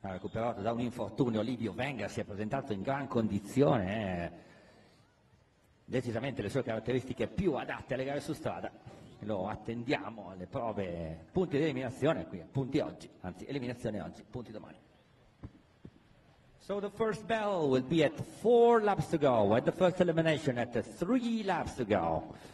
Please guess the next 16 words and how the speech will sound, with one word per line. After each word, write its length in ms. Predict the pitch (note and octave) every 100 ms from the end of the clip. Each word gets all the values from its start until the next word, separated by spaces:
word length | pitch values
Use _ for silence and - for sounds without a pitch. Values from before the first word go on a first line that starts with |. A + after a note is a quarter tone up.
| - - -
La 160 | G2
prima 480 | A2 A2+ C3 A#2 G#2
campana, 880 | - A#2+ G#2 - D#3 B2+ A#2+ F#2+ - - - _
eh, 120 | G#2+
quando 320 | G#2 C#3 B2 A#2
faltaban 680 | C3 A#2+ C3 B2+ A2 -
cuatro 580 | - A#3+ G3+ - G3+ F#3+
vueltas, 680 | E3 E3+ F3 - C3+ G#2+ -
la 140 | G#2+
prima 420 | G2+ G#2 G#2 G2+ G2+
eliminación, 840 | G2 G2 G2 F2+ - G3 D#3+ A2+
cuando 280 | F#2+ G2 F#2+
faltaban 460 | G2 F2+ F#2+ F#2+ F#2
solamente 460 | F#2 F2+ F2+ F#2+
tres 560 | - G3 F3+ - - -
vueltas. 640 | C3+ C3 G2+ E2+ - -